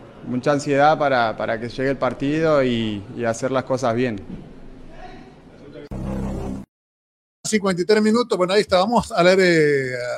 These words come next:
Speaker 2: varios comentarios. Oscar Movilla, desde los Estados Unidos, saludos, bendiciones. Juanjo Flatacumbia dice, "El sábado están en punta de pie, lo que no se acuerda que Bolillo tomó el equipo en preparación física en el último lugar,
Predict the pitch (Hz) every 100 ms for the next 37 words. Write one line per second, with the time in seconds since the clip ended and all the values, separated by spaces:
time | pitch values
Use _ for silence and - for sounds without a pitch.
0 | 131 156 147 135 135 127 180 190 170 -
1 | _ 135 143 135 143 180 180 - _ _
2 | _ - 123 135 123 - 175 147 185 175
3 | 151 190 165 147 139 196 202 165 - -
4 | _ _ _ 147 156 175 165 147 180 165
5 | 175 - 151 - 185 175 - 185 175 139
6 | 196 214 185 156 165 190 143 - 117 -
7 | 127 175 - 185 156 180 180 170 - 139
8 | 143 185 165 - 147 170 156 185 185 180
9 | 147 139 131 135 127 123 123 - 175 202
10 | 190 175 165 135 160 - 156 156 185 180
11 | 107